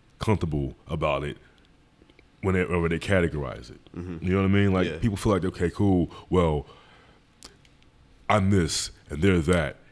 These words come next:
Speaker 1: and I need to have this level of separation there so I know what's going on. I can feel comfortable in my own skin."
Speaker 2: Mm-hmm.
Speaker 1: You know what I mean? Like, there are folks out there who say that they don't need to have labels to define who and what they are, especially when it comes down to the topic of, like,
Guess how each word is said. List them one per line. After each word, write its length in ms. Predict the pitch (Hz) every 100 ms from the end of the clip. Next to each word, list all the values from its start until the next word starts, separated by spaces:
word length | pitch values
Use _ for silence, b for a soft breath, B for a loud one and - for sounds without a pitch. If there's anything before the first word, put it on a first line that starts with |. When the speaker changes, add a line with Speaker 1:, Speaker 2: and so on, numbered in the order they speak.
| b _
Speaker 1:
and 280 | 87 82 76
I 40 |
need 100 | 92
to 60 | 80
have 220 | 85 73
this 300 | 76 - - -
level 260 | 95 85
of 40 | 80
separation 560 | 90 78 90 87 71
there 220 | 87 82
so 100 | 73
I 40 | 80
know 100 | 80
what's 160 | 76
going 240 | - 71 80
on. 240 | 78 67
I 60 | 65
can 80 | -
feel 100 | -
comfortable 280 | 95 80 78
in 60 |
my 60 | 67
own 200 | 65 62
skin." 320 | - 73 - - -
Speaker 2:
Mm-hmm. 260 | 92 92 92
Speaker 1:
You 100 | 85
know 60 | 85
what 60 |
I 80 | 85
mean? 180 | 92 85
Like, 200 | 80 73 B B B B B B _ _ _ -
there 120 | 120
are 60 |
folks 280 | - 135 120
out 140 | 101 98
there 100 | 90
who 140 | 90
say 240 | - 95
that 280 | 85 82 -
they 100 | 90
don't 160 | 92 82
need 160 | 87
to 80 | 82
have 300 | 73 78 67
labels 400 | 82 82 71 73
to 120 | -
define 600 | 76 73 82 76 69 65 60 -
who 240 | 90 80 -
and 160 | 73
what 160 | 73 69
they 160 | 69 69
are, 200 | 62 - _ - _ _ _ B B B
especially 440 | 90 - 117 110 110
when 100 | 107
it 40 |
comes 300 | 107 98 90
down 280 | 95 92 87
to 280 | - 95 87
the 60 | 85
topic 320 | - 85 87
of, 100 | 85
like, 400 | 78 82 78 -